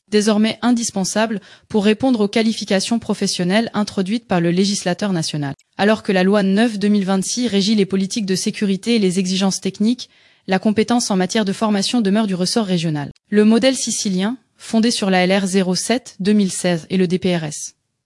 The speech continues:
trente et un deux mille dix-huit, S s'affirme ainsi comme est l'outil d'application de la réglementation étatique. Sans parcours certifié et vérifiable,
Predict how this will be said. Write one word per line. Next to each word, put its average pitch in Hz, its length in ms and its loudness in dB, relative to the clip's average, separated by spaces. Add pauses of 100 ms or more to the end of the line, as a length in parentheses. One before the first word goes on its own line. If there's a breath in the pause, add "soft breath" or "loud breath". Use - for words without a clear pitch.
(240)
trente 262 320 2
et 214 100 2
un 233 120 2
deux 220 80 4
mille 226 160 4
dix-huit, 180 500 -6 (640)
S 254 140 2
s'affirme 208 420 0
ainsi 185 240 -2
comme 196 280 -2
est 226 100 4
l'outil 226 300 0
d'application 185 600 0
de 226 60 2
la 196 80 2
réglementation 185 600 0
étatique. - 500 -6 (320)
Sans - 180 -2
parcours 165 480 -6 (100)
certifié - 600 -4
et 208 40 2
vérifiable, 190 560 -2